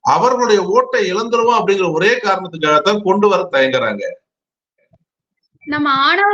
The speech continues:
Speaker 2: படுகொலைக்கு தனி சட்டம் கேட்கறது கூட அவங்க வீட்டு பெண்களையும் சேர்த்து நம்ம பாதுகாக்கிறது தான். ஏன்னா அதனால பாதிக்கப்படுறது அவங்க வீட்டு பெண்களும் தான். அவங்க, அவங்களையுமே மனமாற்றம் செய்ய வேண்டிய வேலை நம்மளோட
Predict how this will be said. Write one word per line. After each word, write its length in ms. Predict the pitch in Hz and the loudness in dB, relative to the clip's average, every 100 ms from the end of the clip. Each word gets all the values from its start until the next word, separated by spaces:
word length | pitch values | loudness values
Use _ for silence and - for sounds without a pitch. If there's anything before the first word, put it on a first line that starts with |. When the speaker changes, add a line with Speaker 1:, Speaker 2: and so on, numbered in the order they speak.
| 403 | 0
Speaker 2:
படுகொலைக்கு 580 | 359 349 339 320 - 403 | 0 2 0 -2 -4 -4
தனி 200 | 339 302 320 | -4 -6 -4
சட்டம் 420 | 277 240 - 392 330 | -6 -4 -2 -2 0
கேட்கறது 480 | 311 311 302 294 | -2 -2 -4 -4
கூட 240 | 277 294 294 247 339 - _ - | -6 -4 -2 -2 -4 -8 _ -4
அவங்க 400 | 233 320 403 415 | 0 0 2 0
வீட்டு 380 | 403 415 440 466 | 0 0 0 -4
பெண்களையும் 800 | - 370 403 403 403 403 453 453 | -2 -2 0 0 0 -2 -2 -4
சேர்த்து 380 | 427 392 - 427 | -4 -6 -6 -4
நம்ம 180 | 392 339 | -2 0
பாதுகாக்கிறது 720 | 311 320 359 339 330 311 302 | 2 2 2 0 0 -2 -2
தான். 180 | 302 269 | -4 -4
ஏன்னா 220 | 294 381 | -4 0
அதனால 340 | 349 320 320 415 392 | 2 2 2 0 2
பாதிக்கப்படுறது 720 | 320 370 440 440 440 349 349 | 2 2 0 -6 -2 0 2
அவங்க 340 | 370 311 349 381 | 2 0 0 -2
வீட்டு 260 | 370 359 | -6 -8
பெண்களும் 520 | 339 320 330 330 320 | -4 -4 -2 -2 0
தான். 180 | 285 233 - _ - | -2 -4 -6 _ -14
அவங்க, 340 | - 285 359 381 349 | -6 -4 0 2 2
அவங்களையுமே 800 | 285 294 392 427 415 415 427 440 508 440 | 2 0 0 0 0 0 -2 -2 -4 -2
மனமாற்றம் 600 | 311 370 415 403 403 403 | 0 2 2 2 0 -4
செய்ய 280 | 381 339 349 | -2 -2 -2
வேண்டிய 360 | 339 330 311 | -2 -2 -2
வேலை 320 | 302 311 392 453 | 0 0 0 0
நம்மளோட 400 | 415 359 370 349 | 0 2 2 2